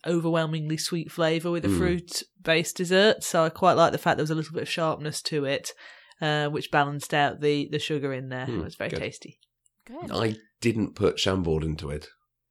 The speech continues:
Speaker 2: the, the liqueur.
Speaker 3: Okay.
Speaker 2: Uh, 'cause I forgot.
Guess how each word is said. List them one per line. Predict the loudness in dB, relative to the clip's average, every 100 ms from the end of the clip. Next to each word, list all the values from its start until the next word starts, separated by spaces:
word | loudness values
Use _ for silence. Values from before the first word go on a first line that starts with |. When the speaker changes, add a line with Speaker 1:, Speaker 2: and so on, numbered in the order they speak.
| _
Speaker 2:
the, | -4 -2 -2
the | -2 -2 -2
liqueur. | -4 -2 0 0 -6 _ _
Speaker 3:
Okay. | -14 -10
Speaker 2:
Uh, | -8 -6 -6 -8 -10 -12
'cause | -12 -14
I |
forgot. | -6 -4 -4